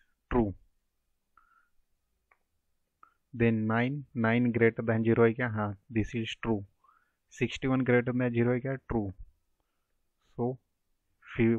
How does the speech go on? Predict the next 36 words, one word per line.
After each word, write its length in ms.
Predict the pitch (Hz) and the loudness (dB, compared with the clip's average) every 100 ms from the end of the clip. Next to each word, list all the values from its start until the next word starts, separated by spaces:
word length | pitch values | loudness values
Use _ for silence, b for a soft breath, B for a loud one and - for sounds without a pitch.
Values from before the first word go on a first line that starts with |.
| - - | -2 0
फ़ाइव 260 | 117 123 120 - | 2 2 -2 -2
greater 260 | 117 117 117 113 | 0 0 0 0
than, 220 | 117 113 | 0 0
uh, 280 | 113 113 113 | 0 -2 -2
zero 220 | 107 110 113 | 0 2 2
है 60 | |
क्या, 160 | 113 117 - - | 0 -4 -6 -4
so 120 | 110 | 0
this 180 | 107 - 117 | 0 -2 -8
is 100 | - | -4
true। 120 | 117 101 b b b b b - | -4 -4 b b b b b -2
फोर्टीन 420 | 123 113 127 120 | 0 2 0 0
greater 320 | 113 110 - 117 | 0 -2 -6 -4
than 160 | 117 117 | -2 0
zero 160 | 113 113 | 2 4
है 60 | 113 | 2
क्या, 140 | 127 131 - | -2 -10 -8
so 120 | 117 | -4
this 200 | 107 - 127 | -2 -4 -8
is 120 | - - | -10 -6
true। 120 | 113 - b b b _ - | -6 -6 b b b _ -4
So 200 | 120 123 131 _ _ _ _ | 2 2 0 _ _ _ _
सारे 380 | - 120 113 127 | -2 2 4 4
ट्रू 220 | 120 131 120 | 2 2 6
हो 120 | 113 | 6
गए। 160 | 104 107 - | 4 -2 -2
So 100 | 110 101 | -6 0
pos-, 360 | 113 113 120 _ _ _ _ _ _ _ _ _ _ _ _ _ _ - | 4 4 2 _ _ _ _ _ _ _ _ _ _ _ _ _ _ 2
all 200 | 123 120 - | 2 2 2
positive 420 | 117 113 113 117 | 4 4 4 2
will 120 | 113 110 | 2 0
be 60 | 110 - | -2 -2
true। 180 | 123 113 123 - - | -2 -2 -6 -16 -2
So 140 | 120 117 - 123 | 0 0 2 4
all 200 | 123 123 - | 4 4 0
po-, 280 | 117 113 | 0 2